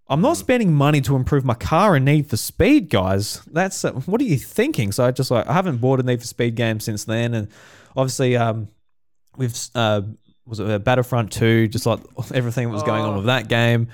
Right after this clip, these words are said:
Speaker 3: Yeah.
Speaker 1: And then they can't, then they cancel this because, like, they can't make enough money out of it because, God forbid, it's just a video game they, they produce and sell to us
Speaker 3: Oh,
Speaker 1: for,
Speaker 3: yeah. And they
Speaker 1: <laughs>
Speaker 3: shut
Speaker 1: for
Speaker 3: down
Speaker 1: money.
Speaker 3: Visceral entirely, like, the whole
Speaker 1: Yeah.
Speaker 3: studio gone, yeah.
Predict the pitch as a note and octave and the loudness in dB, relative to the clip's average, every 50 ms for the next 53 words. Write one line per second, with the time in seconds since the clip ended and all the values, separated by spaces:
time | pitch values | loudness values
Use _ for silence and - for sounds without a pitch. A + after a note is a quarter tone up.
0 | - - D3+ C#3+ C#3 C3+ C3 E3 A#3+ C#4+ B3+ D#3+ - - - F#3 G3 G#3+ G#3 - | -10 -14 -10 -8 -6 -4 -2 0 0 2 0 0 0 0 0 2 2 0 -2 -2
1 | C#3 D#3+ G3 G3 F#3+ E3 - - G3 F3+ E3 C#3+ - C#3+ A#2+ C3+ F3 C#3+ A#2+ - | -2 -2 0 2 2 0 2 2 2 2 2 2 0 0 2 2 2 0 -2 -4
2 | - A#2+ - B2+ A#2 A#2 A#2+ A2 G#2+ - B2 A#2+ B2 C#3+ C3+ B2 A#2+ A#2+ A#2 A2+ | -4 -2 0 0 2 2 2 0 0 0 -2 0 0 0 0 0 0 0 0 0
3 | B2+ A#2 A2 G#2 - A#2+ A#2+ A#2+ B2+ A#2 G#2+ G2+ G2 G#2 F#2+ - - - B2+ A2 | 0 -2 -2 -2 -2 -2 -2 0 2 2 2 2 0 -2 -4 -2 -2 0 0 0
4 | G2+ - - - _ _ _ - C3 B2 A#2 - A2 - B2+ B2+ A#2 - G#2 - | -2 -4 -10 -16 _ _ _ 0 0 0 0 -2 0 0 2 2 0 0 -2 -4
5 | A#2+ - A#2 A2+ B2+ B2+ B2 A#2 A2+ A2+ A2+ A2+ A2 G#2+ G#2+ G#2+ G#2 G#2 G#2 G#2 | -4 -4 -2 0 2 4 4 4 4 4 2 2 2 2 2 2 2 2 2 0
6 | G#2 - - - G#2 G2 G2 - A#2 G#2 A2+ A2 A2 A2 - G2+ F#2 - - A2+ | -2 -6 -6 -6 -4 -4 -2 -2 -2 0 0 0 0 0 -4 -8 -8 -4 -2 0
7 | G#2+ G#2+ G#2+ - G2 G2+ G#2 - - - _ _ _ _ _ _ _ _ - D#3+ | 0 0 -2 -4 -6 -8 -8 -10 -12 -16 _ _ _ _ _ _ _ _ -10 -8
8 | A2 G#2+ - - A2 G#2+ - C#3+ - G#3+ - - C4+ C#4 C3 A2+ A#2+ B2 B2 A2+ | -6 -4 -4 -4 -2 0 0 0 0 0 -2 -2 0 0 2 2 2 2 2 2
9 | G2+ - - - - D#4 B3+ G#3+ F3 D#3+ D#3+ D3+ - G3 F#3 E4 E4 A3+ F3+ C#3+ | 0 -2 -4 -4 -4 -2 -2 -2 -2 -2 -4 -4 -4 -4 -4 -4 -4 -2 -2 -4
10 | C3+ C3+ C3+ C#3 C#3 - D3+ D#3+ G3 F#3 D#3+ - - C3+ C#3 D#3 D3 A2 F#2 C#3 | -4 -4 -6 -6 -8 -8 -10 -10 -10 -10 -8 -4 -2 0 2 4 4 2 2 -2
11 | C3 C3 C#3+ D3+ F#3+ A3 F3 C#3 G2 A#2+ D#3 F#3 F#3+ - C#3+ | -4 -6 -8 -8 -8 -8 -8 -10 -10 -12 -12 -14 -14 -14 -16